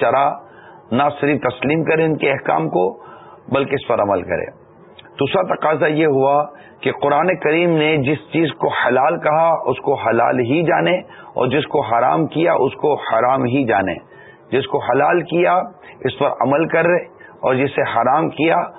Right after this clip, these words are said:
اس سے بچتا رہے۔ اللہ تعالیٰ کے حلال کیے ہوئے کو اگر حرام، حلال کیے ہوئے کو اگر حرام قرار دیتا ہے یا حرام کیے ہوئے کو حلال سمجھتا ہے، دونوں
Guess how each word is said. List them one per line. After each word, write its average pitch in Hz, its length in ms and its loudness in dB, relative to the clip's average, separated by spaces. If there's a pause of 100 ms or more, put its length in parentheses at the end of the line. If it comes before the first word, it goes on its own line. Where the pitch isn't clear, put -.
(320)
اس - 160 -4
سے 151 180 0
بچتا 101 380 -2
رہے۔ 87 200 -2 (540)
اللہ 143 340 2
تعالیٰ 151 320 2
کے 151 160 0
حلال 147 380 2
کیے 165 240 0
ہوئے 170 260 2 (580)
کو 165 140 0 (140)
اگر 143 320 0
حرام، 120 340 0 (140)
حلال 147 380 0
کیے 170 140 0
ہوئے 170 120 2
کو 160 120 2
اگر 151 220 2
حرام 135 340 0
قرار 165 340 0
دیتا 160 340 2
ہے 175 140 2 (760)
یا 127 180 0
حرام 160 400 0
کیے 165 140 0
ہوئے 175 160 4
کو 151 140 0
حلال 147 260 2
سمجھتا 151 360 0
ہے، 147 180 2
دونوں 180 440 2